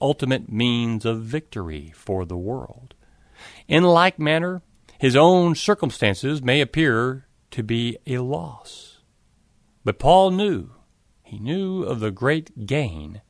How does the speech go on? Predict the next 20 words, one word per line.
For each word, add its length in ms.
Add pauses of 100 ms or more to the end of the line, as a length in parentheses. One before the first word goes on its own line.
(500)
that 160
could 180
come 300
of 160
it. 240 (720)
So 500 (800)
it 60
was 220
easy 220
for 140
him 180
to 80
say, 540 (560)
"In 300
this 520 (920)
I 120
rejoice." 760 (1120)
When 240
we 520
are 280